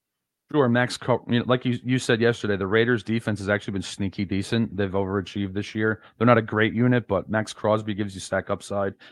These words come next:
And we just saw two weeks ago, Josh Dobbs threw four interceptions. But I like the Vikings side too. I'll take Brian Flores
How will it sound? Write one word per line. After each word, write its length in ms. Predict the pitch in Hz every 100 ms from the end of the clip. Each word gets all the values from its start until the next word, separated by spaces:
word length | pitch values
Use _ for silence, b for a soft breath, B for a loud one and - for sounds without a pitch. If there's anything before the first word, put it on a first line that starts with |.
| B
And 80 | 104
we 60 |
just 180 | 107 107
saw 240 | - 104 98
two 180 | -
weeks 260 | 110 110 -
ago, 220 | 98 90
Josh 320 | 87 98 92 -
Dobbs 260 | 95 90
threw 140 | - 92
four 220 | 92 87
interceptions. 680 | 92 - 95 - 104 101 - B B -
But 160 | 95 -
I 120 | 113
like 200 | 120 117
the 80 | 120
Vikings 400 | 120 113 113 -
side 240 | 101 101
too. 340 | - 117 117 - b b
I'll 100 | 110
take 300 | 113 139 110
Brian 340 | - 117 117 113
Flores 720 | - 120 113 117 113 113